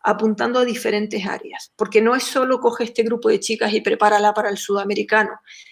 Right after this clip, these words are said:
Eh, hay mucho más alrededor, detrás y debajo de ese grupo de chicas. Entonces, eh, yo diría apuntar al área de difusión, lo que supone,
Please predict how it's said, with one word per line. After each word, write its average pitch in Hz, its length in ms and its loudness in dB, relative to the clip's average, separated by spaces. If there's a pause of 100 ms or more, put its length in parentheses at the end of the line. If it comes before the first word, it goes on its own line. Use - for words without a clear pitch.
(120)
Eh, - 220 -12
hay 240 140 4
mucho 262 360 2
más 214 220 2
alrededor, 202 640 2
detrás 214 440 4
y 208 60 0
debajo 208 600 0
de 220 140 2
ese - 200 0
grupo 98 320 -2
de 73 140 -10
chicas. - 480 -12 (500)
Entonces, 214 960 4 (440)
eh, - 400 0
yo 240 220 6
diría 233 500 2 (800)
apuntar 220 420 2
al 240 140 4
área 247 240 0
de 233 80 -6
difusión, 226 840 -8
lo 202 180 -8
que 208 80 -8
supone, 208 600 -2